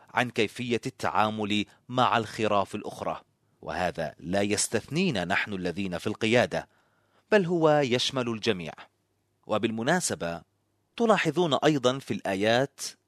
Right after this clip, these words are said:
روميا الأصحاح الثاني عشر من الرابع عشر إلى السابع عشر تشبه كثيرا جدا هذا النص،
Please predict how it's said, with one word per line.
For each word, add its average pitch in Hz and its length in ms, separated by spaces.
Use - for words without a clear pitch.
روميا 110 540
الأصحاح 98 460
الثاني 87 340
عشر 107 440
من 165 160
الرابع 123 440
عشر 92 600
إلى 98 140
السابع 98 680
عشر 113 340
تشبه 143 540
كثيرا 135 680
جدا 113 420
هذا 101 300
النص، - 500